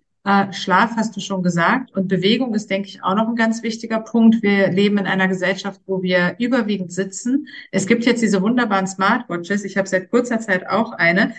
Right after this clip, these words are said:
Und es ist schockierend, an einem normalen Tag, wo man arbeitet und sich nicht viel bewegt, wie wenig Schritte man am Tag geht. Ähm, solche Digits auch manchmal wirklich zu nutzen,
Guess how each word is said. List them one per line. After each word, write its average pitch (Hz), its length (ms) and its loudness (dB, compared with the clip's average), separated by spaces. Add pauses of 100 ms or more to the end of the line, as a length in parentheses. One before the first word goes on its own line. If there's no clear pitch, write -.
(160)
Und 196 120 6
es 196 160 4
ist 120 180 -4
schockierend, 233 640 0
an 202 120 -2
einem 202 300 2
normalen 208 540 2
Tag, 226 340 -4
wo 190 60 -4
man 180 240 -4
arbeitet 196 520 -2
und 175 120 -14
sich 180 160 -8
nicht 277 220 2
viel 233 180 0
bewegt, 214 340 0
wie 196 80 -6
wenig 185 300 2
Schritte 196 260 -6
man 170 160 -8
am 165 140 -12
Tag 156 340 -4
geht. 277 320 -2 (500)
Ähm, 202 680 2 (480)
solche 247 480 4
Digits 262 420 0
auch 202 100 -8
manchmal 226 400 -2
wirklich 254 360 -4
zu 208 140 -6
nutzen, 226 440 -2